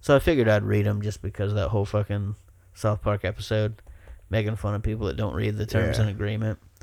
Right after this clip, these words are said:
Speaker 1: So I was like, "Let me, let me just fucking read this thing, see what it's about." And in the fucking rules, it says, "No bestiality."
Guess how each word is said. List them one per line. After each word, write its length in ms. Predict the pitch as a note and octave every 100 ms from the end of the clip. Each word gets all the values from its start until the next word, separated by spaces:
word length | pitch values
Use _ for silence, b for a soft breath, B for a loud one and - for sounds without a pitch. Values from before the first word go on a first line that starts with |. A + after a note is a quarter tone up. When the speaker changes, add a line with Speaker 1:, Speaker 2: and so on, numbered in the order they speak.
| b b b b
Speaker 1:
So 140 | - A#2+
I 40 |
was 100 | B2
like, 160 | D3+ C#3+
"Let 160 | D#3 E3+
me, 240 | E3 C3
let 120 | A#2+ D#3+
me 80 | D3
just 180 | A#2+
fucking 260 | - A2 F#2+
read 220 | D2+ D2+
this 200 | D2 C#2+
thing, 220 | - D2+ -
see 160 | F#2+
what 80 | F#2
it's 140 | A2
about." 400 | G2 F2 D2 G#1+ -
And 300 | G2+ G#2+ - - -
in 200 | C3 D3+
the 100 | D#3
fucking 360 | D3 D3 B2+
rules, 340 | B2+ B2 A#2+ A#2+
it 140 | G#2
says, 280 | - A2+ G#2+
"No 300 | A2 G#2+ A2
bestiality." 880 | B2 A2 A2 - G2 G2+ C#2 G#1+